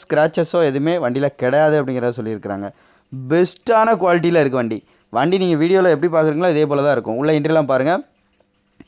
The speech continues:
இன்டீரியர் பொறுத்தளவுக்கு உங்களுக்கு டச் ஸ்க்ரீன், மியூசிக் சிஸ்டம் வந்து போட்டுக்கிறாங்க. ஏ சி, பவர் ஸ்டீரிங், பவர் விண்டோஸ் எல்லாமே வந்து வந்துருது. ஏசிலாம் பக்கா கூலிங் கண்டிஷன்ல இருக்குன்னு சொல்லியிருக்காங்க. செட்டை பொறுத்தளவுக்கு Android செட்டுன்னு சொல்லியிருக்கிறாங்க. சீட் கவர்ஸ் ரெஃபரன்ஸ்லாம் பாருங்க.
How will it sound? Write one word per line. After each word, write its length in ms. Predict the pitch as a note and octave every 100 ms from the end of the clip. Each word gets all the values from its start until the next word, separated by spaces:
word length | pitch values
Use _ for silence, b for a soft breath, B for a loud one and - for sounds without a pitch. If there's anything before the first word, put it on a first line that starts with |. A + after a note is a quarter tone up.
| B B B
இன்டீரியர் 440 | D#3+ G3+ A3+ A3
பொறுத்தளவுக்கு 360 | G3+ F#3+ G3 G#3
உங்களுக்கு 280 | G3+ F#3 E3
டச் 220 | D#3+ F#3+ -
ஸ்க்ரீன், 180 | F#3+ F3+
மியூசிக் 340 | F3+ F#3 F#3
சிஸ்டம் 260 | E3+ F3 E3+
வந்து 180 | D#3+
போட்டுக்கிறாங்க. 420 | D#3+ D#3+ D#3+ F#3 - b b b b b
ஏ 180 | D#3 F#3+
சி, 200 | G#3 G#3
பவர் 280 | F3+ F3 F3+
ஸ்டீரிங், 260 | F#3+ F#3+
பவர் 220 | E3+ D#3+ F3
விண்டோஸ் 220 | F3+ E3+
எல்லாமே 280 | D#3+ E3 E3+
வந்து 160 | D#3+
வந்துருது. 240 | D3+ D#3 G3 E3 F#3
ஏசிலாம் 380 | G#3 G#3 G#3 - D#3+
பக்கா 340 | D3+ - G3+ G3+
கூலிங் 220 | F#3 F3+
கண்டிஷன்ல 340 | D#3+ E3+ D#3+
இருக்குன்னு 260 | C#3+ D3 D3
சொல்லியிருக்காங்க. 400 | B2 A#2+ A#2 G#2 _ b b b b b b
செட்டை 400 | _ - D#3 G#3
பொறுத்தளவுக்கு 420 | F#3+ F#3 F#3 F#3 E3+ D3+
Android 280 | E3+ F#3+ F#3
செட்டுன்னு 280 | F3 D#3 E3+
சொல்லியிருக்கிறாங்க. 480 | E3 D#3 C#3 D3+ D3
சீட் 240 | C#3+ D#3 -
கவர்ஸ் 260 | E3+ D3+
ரெஃபரன்ஸ்லாம் 560 | D3 C3+ C3+ B2+ C3 B2
பாருங்க. 320 | G#2+ F2+ E2